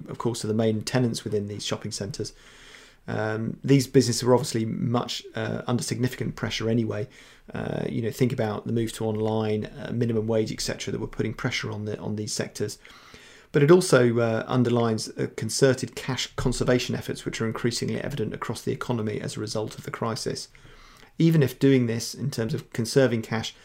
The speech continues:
might put you into a breach of contract situation. Interestingly, this dash for cash also has, has also prompted companies to draw down tens of billions of liquidity in revolving credit, credit facilities.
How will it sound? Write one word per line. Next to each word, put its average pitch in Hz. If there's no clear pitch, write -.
might 131
put -
you 117
into 110
a 107
breach -
of -
contract -
situation. -
Interestingly, 135
this -
dash 127
for -
cash 117
also 123
has, -
has 120
also 135
prompted 123
companies 117
to -
draw 120
down 113
tens 165
of 123
billions 131
of 113
liquidity 127
in 117
revolving 117
credit, 123
credit -
facilities. -